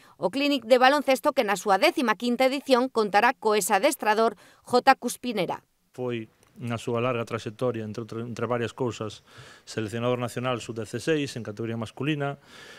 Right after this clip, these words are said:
Speaker 2: foi axudante de equipos como Baskonia ou como Real Madrid, ganando incluso Copas de Europa, varias ligas e demais,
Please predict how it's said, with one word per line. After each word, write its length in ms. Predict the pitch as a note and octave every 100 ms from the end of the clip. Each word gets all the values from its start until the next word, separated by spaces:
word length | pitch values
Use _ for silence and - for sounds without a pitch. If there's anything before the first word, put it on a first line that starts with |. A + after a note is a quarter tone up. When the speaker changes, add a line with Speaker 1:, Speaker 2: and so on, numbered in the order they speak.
| -
Speaker 2:
foi 240 | - B2
axudante 560 | A#2 - B2 C3+ A2 A2+
de 80 | A2
equipos 320 | B2 A2+ A2
como 400 | A2+ A2 G#2+ G#2+
Baskonia 480 | G#2 - B2+ B2 A2+
ou 80 | G#2+
como 240 | G#2+ G#2
Real 160 | A2+ A2
Madrid, 320 | A#2+ D3 B2+
ganando 240 | A2 A2+
incluso 400 | A2 G2+ A#2 A2+
Copas 320 | G#2 G#2 G#2+
de 80 | G#2+
Europa, 320 | A#2 C3+ A2+
varias 240 | A2 A2 G#2+
ligas 320 | B2+ A2 -
e 80 | A2
demais, 480 | C#3+ D3+ D3 -